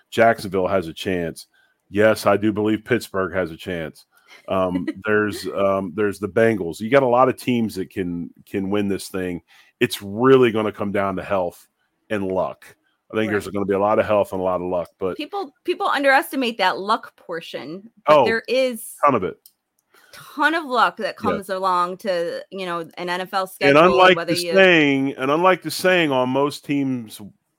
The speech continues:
Speaker 1: weight room walls about the, the teams that are luckiest are the ones that are the most prepared. That's not true. Um,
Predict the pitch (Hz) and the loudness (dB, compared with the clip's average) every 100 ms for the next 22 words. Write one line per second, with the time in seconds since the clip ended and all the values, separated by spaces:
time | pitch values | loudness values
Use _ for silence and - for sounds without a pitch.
0 | _ 135 135 131 127 113 139 151 131 107 | _ -2 -2 -2 -2 2 4 6 4 -2
1 | 101 110 110 110 - _ _ _ _ _ | -2 0 2 0 -6 _ _ _ _ _
2 | _ 107 110 113 104 101 107 - 151 147 | _ -18 -8 -6 -6 -8 -10 -2 0 0
3 | 120 120 117 127 135 127 117 - 113 113 | -4 -6 0 2 2 0 -2 -4 -8 -4
4 | 120 107 110 107 110 113 - - - 139 | -4 -4 -6 -4 -2 -4 -6 -14 -4 0
5 | 135 107 101 95 - _ _ _ _ _ | 2 0 -2 -4 -12 _ _ _ _ _
6 | _ _ 110 123 135 - 143 131 - 117 | _ _ -6 0 0 2 0 0 -2 -4
7 | 85 60 90 _ _ - 107 104 98 98 | -4 -10 _ _ _ -8 -6 -4 -4 -8
8 | 95 | -10